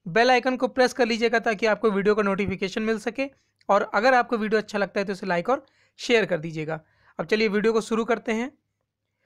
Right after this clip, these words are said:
सबसे पहले उस क्वेश्चन का आंसर देख लेते हैं जो आपसे कमेंट बॉक्स के माध्यम से पूछा गया था। क्वेश्चन था, अंतर्राष्ट्रीय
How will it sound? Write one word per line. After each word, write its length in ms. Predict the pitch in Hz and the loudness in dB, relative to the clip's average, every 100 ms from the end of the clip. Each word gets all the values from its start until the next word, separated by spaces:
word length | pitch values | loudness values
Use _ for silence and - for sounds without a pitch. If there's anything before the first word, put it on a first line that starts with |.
| _ _ _ - | _ _ _ -2
सबसे 280 | 240 233 285 | 0 0 2
पहले 220 | 269 269 | 4 4
उस 140 | 269 | 2
क्वेश्चन 360 | - 240 233 214 | 2 0 0 0
का 80 | 202 | 0
आंसर 200 | 190 208 | 0 0
देख 160 | 202 | 0
लेते 240 | 208 202 240 | 0 0 -2
हैं 100 | 226 | 2
जो 100 | 214 | 0
आपसे 200 | 202 226 | 0 -2
कमेंट 260 | 214 214 | -2 0
बॉक्स 200 | 214 202 | 0 0
के 100 | - | -2
माध्यम 320 | 202 185 185 190 | -2 0 -2 -4
से 120 | 196 | -6
पूछा 320 | 202 180 233 | -8 -4 -2
गया 180 | 196 175 | 0 0
था। 140 | 175 196 _ _ _ _ _ _ _ - | -2 -6 _ _ _ _ _ _ _ 0
क्वेश्चन 400 | 214 - 277 240 | 2 2 0 0
था, 160 | 185 - _ _ _ _ _ - | 0 -2 _ _ _ _ _ -2
अंतर्राष्ट्रीय 760 | 196 202 208 196 190 - 269 | -2 2 2 2 2 -2 -2